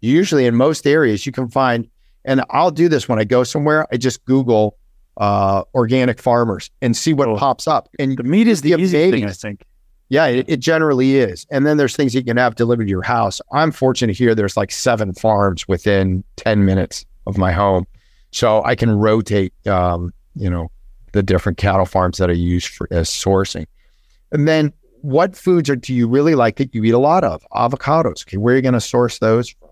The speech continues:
Speaker 1: Right? And there's a huge difference. I don't know if you've ever been to South America, but if you see avocados in Colombia, they're like this, they're green,
Speaker 2: Yeah.
Speaker 1: they smell, they taste completely different than the stuff we see here in the United States.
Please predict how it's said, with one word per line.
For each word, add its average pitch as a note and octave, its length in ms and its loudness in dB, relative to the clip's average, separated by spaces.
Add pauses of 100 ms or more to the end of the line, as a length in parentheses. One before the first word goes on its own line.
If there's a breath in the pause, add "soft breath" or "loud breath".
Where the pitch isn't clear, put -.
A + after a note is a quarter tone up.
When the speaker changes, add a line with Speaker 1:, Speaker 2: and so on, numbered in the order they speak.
(800)
Speaker 1:
Right? G#2 260 0
And B2+ 140 2
there's B2 160 0
a A#2+ 40 2
huge D#3 300 0
difference. A2+ 300 -2
I A#2+ 80 2
don't C#3 100 2
know C3 60 2
if A#2 100 -2
you've B2 140 -2
ever A#2+ 220 0
been A#2 240 0
to G#2 80 -4
South A#2 320 -2
America, B2 380 0 (260)
but A#2 80 -2
if A2 80 -6
you C#3+ 60 0
see C3 320 0
avocados B2+ 540 0
in G2 80 -12
Colombia, A#2+ 580 0
they're F#2 160 -4
like F2 240 -4
this, G#2 220 -2
they're - 160 -8
green, G#2+ 320 0
Speaker 2:
Yeah. G#2+ 60 2
Speaker 1:
they G2 60 0
smell, - 240 -8 (180)
they G#2+ 100 0
taste E3+ 320 0
completely A#2+ 440 0
different G#2 300 0
than G2+ 80 -4
the F#2+ 40 -2
stuff - 300 -4
we G2 160 0
see A2+ 160 -2
here G#2+ 80 4
in G2+ 80 2
the F#2+ 80 0
United F#2+ 340 -2
States. - 460 -4